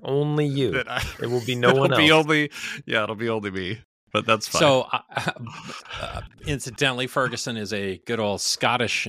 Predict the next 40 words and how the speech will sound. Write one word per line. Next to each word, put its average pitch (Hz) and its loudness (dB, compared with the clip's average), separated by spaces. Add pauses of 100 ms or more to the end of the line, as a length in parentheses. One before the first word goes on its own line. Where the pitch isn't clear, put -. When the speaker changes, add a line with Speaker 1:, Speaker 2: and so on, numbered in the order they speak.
Speaker 3:
name, 101 0 (260)
um, 92 -2 (120)
and 95 -8
my 113 0
brother 202 2 (680)
will 127 2
show 139 4
up - 2
to, 104 -2
I 117 2
don't 160 0
know, 104 -2
they 107 -2
have 139 -2
some 120 -2
in 101 -2
Florida, 117 0
apparently 95 0
some - -6
Scottish - 2 (920)
festivals 85 -4
or 80 -8
something 101 -2
like 90 -8
this 87 -6
where 92 -4
they 87 -6
do 82 -8
Scot-, 92 0 (140)
Scotland 107 0
games 101 0
and 90 2 (840)
and 98 -10
he'll 117 0
show 135 2
up 131 2
in 113 -2
a 104 -6
Ferguson, 120 0
uh, 107 2